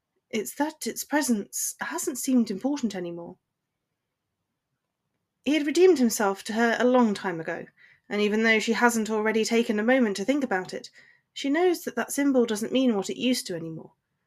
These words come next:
It's the mark of her past life, entirely inconsequential simply because he had made it so. He catches her looking at it,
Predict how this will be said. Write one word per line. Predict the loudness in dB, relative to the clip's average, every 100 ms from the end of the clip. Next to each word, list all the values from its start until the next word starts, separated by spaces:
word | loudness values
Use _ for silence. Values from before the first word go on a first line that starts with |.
| _ _
It's | -8 -2
the | 4
mark | 4 4 0
of | -2
her | -2
past | 0 -2 -2
life, | -6 -8 -14 _ _ -20 _ 0
entirely | 2 4 2 6 6
inconsequential | 4 2 0 -4 -2 -2 -2 -6 -6
simply | -2 -2 -2 -4
because | -2 0 0 -2
he | -2
had | -2 0
made | 0 0
it | -6
so. | -4 -4 -6 -12 _ _ _ _ _ _ _ _ _ _ _ _ _
He | -2
catches | 4 2 2 0
her | 4
looking | 4 4 -4
at | -8
it, | -14